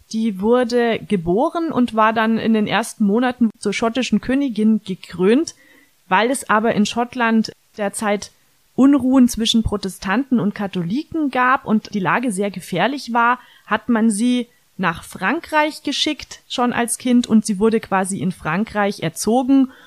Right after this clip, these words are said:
und wurde dort als Katholikin erzogen und hat aber dieses Hofleben dort auch sehr genossen.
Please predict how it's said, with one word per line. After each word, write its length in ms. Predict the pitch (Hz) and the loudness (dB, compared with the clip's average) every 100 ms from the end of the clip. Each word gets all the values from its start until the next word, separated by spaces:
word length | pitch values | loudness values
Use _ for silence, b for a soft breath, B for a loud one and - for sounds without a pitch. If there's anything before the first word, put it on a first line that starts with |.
| B | B
und 180 | - 208 | -2 0
wurde 240 | 202 214 208 | 2 2 2
dort 420 | 190 196 220 190 | 2 0 0 -4
als 160 | 190 | -4
Katholikin 680 | - 185 180 165 254 262 262 | -4 -6 -4 -2 -2 0 -2
erzogen 580 | - 208 - 220 226 220 | -2 -6 -4 -2 0 0
und 200 | - 196 | 0 -2
hat 180 | 202 208 | -4 -4
aber 200 | 185 190 | -2 -2
dieses 440 | 185 175 180 - | -4 -4 -6 -4
Hofleben 560 | 214 - 208 202 202 190 | -6 -4 -4 -2 -2 -2
dort 280 | 175 196 - | -2 -2 -4
auch 140 | 180 | -8
sehr 220 | - 180 | -6 -6
genossen. 560 | 175 175 160 - 143 | -4 -4 -4 -4 -8